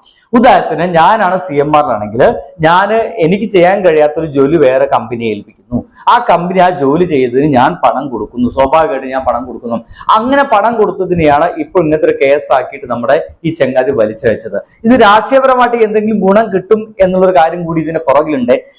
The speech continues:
ഒരു നിഗമനം ഞാൻ എന്തായാലും കൃത്യമായിട്ട് നിങ്ങളുടെ മുമ്പിൽ അവതരിപ്പിക്കാം. എന്തായാലും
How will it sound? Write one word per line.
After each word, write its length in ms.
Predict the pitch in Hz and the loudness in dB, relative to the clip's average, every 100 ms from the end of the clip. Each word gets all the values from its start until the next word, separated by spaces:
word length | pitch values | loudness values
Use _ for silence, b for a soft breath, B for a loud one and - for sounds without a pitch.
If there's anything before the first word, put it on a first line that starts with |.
| - | 2
ഒരു 120 | 214 | 2
നിഗമനം 480 | 180 175 208 214 185 | 2 2 2 2 0
ഞാൻ 180 | 170 | 0
എന്തായാലും 280 | 156 147 151 147 | 0 0 -2 -2
കൃത്യമായിട്ട് 360 | 131 147 143 | -2 0 0
നിങ്ങളുടെ 200 | 135 135 | -2 -2
മുമ്പിൽ 160 | 127 135 | 0 2
അവതരിപ്പിക്കാം. 500 | 151 170 214 208 - - B B B - | 2 2 0 0 -4 -4 B B B 0
എന്തായാലും 500 | 254 240 196 240 - | 4 4 4 0 -2